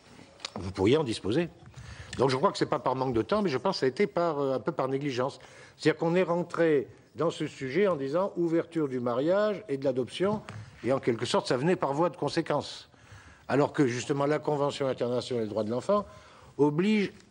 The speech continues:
prioritairement, à soumettre prioritairement toute élaboration de textes législatifs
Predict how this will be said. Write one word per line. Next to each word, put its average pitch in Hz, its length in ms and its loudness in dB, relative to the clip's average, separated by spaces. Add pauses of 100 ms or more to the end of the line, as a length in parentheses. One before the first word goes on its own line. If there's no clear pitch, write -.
(300)
prioritairement, 185 1300 2
à 127 60 -6
soumettre 180 580 -2
prioritairement 151 1000 0 (720)
toute 240 480 2
élaboration 143 840 0
de 110 120 -4
textes - 300 -4
législatifs 120 720 -4